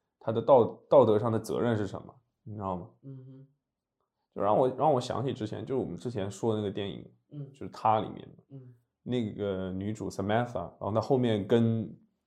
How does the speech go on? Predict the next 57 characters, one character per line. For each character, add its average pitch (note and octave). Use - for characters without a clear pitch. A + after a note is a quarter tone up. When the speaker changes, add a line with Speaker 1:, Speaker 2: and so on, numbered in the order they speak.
Speaker 1:
男 B2+
主 D#3
一 D3+
直 C#3
觉 B2
得 A#2
他 B2
们 B2
两 F#2
个 F#2+
之 G#2
间 A2
有 F#2+
爱 G2
情， -
然 G#2
后 B2
他 D#3
描 A2+
绘 D#3+
的 A#2+
一 A2
个 A2
角 F#2
色 A2
是 A2
一 A2+
个 G#2+
很 G#2+
强 F#2
的 F#2+
A G#2
I G2
嘛， F2+
就 A2+
他 A#2+
们 B2
确 C#3
实 A2
是 A#2
有 F2
很 G#2
强 G2
的 A2
那 B2
种 A2+
情 G#2+
感 G#2+
上 F#2+
的 F#2+
共 G#2
鸣， F#2
他 G#2+
很 F2+
理 E2+
解 F#2+
她。 -